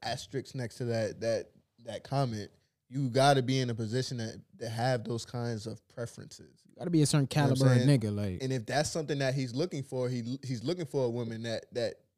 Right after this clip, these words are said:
Speaker 1: that caters to him, a woman who can cook, who, a woman who allows him to lead, then that's what, that's his preference. Just like some women look for a man who ha-, who makes a certain amount of money, who's a certain, who's a certain
Speaker 2: Height.
Speaker 1: height,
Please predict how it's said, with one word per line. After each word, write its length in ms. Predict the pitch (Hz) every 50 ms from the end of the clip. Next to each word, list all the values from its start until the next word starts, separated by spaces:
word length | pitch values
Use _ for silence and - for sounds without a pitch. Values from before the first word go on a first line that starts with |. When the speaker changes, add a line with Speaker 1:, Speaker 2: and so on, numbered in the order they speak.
| _ -
Speaker 1:
that 180 | 120 104 - -
caters 380 | - 139 127 127 120 117 113 -
to 80 | 110
him, 280 | 104 104 113 113 113 113 - -
a 60 | 117
woman 360 | 117 123 127 120 117 113 110
who 120 | 113 123 -
can 140 | - 110 113 _
cook, 220 | - 131 113 - - - _ _ _ _ _ -
who, 120 | - - - 123
a 40 |
woman 300 | 117 123 131 135 131 117
who 240 | 110 135 135 127 123 -
allows 500 | 117 120 117 120 123 127 123 123 120 -
him 140 | - 127 113
to 120 | - - 113
lead, 420 | 113 120 123 120 117 110 117 - _ _ _ _ _ _ _ _ _ _ _ _ -
then 320 | 131 131 131 123 117 110 - _ _ _ -
that's 280 | 120 127 139 - -
what, 160 | 151 135 -
that's 180 | - 139 143 -
his 140 | - 143 131
preference. 560 | - - 165 170 - - 113 85 - - -
Just 220 | - 120 117 - -
like 160 | 123 113 -
some 180 | - 135 127 127
women 260 | 123 127 123 117 120
look 160 | 127 117 110 -
for 160 | 127 123 117
a 40 | 113
man 320 | 117 120 123 123 120 117
who 200 | 117 123 120 113 110
ha-, 280 | 120 123 131 127 113 -
who 120 | 127 127 117
makes 260 | 120 135 143 135 -
a 40 | 113
certain 280 | - 131 120 120 117
amount 300 | 113 113 117 110 104 104
of 60 | 107 110
money, 280 | 101 85 80 71 69 _ _ _ _ _ _
who's 160 | 131 127 110
a 60 | 113 110
certain, 460 | - - 127 127 123 120 113 107 - - - 113
who's 220 | 127 120 107 110
a 80 | 107 -
certain 360 | - 127 123 113 107 110 107
Speaker 2:
Height. 360 | 107 - 147 147 135 113 - _ _ - - 143
Speaker 1:
height, 220 | 139 131 117 -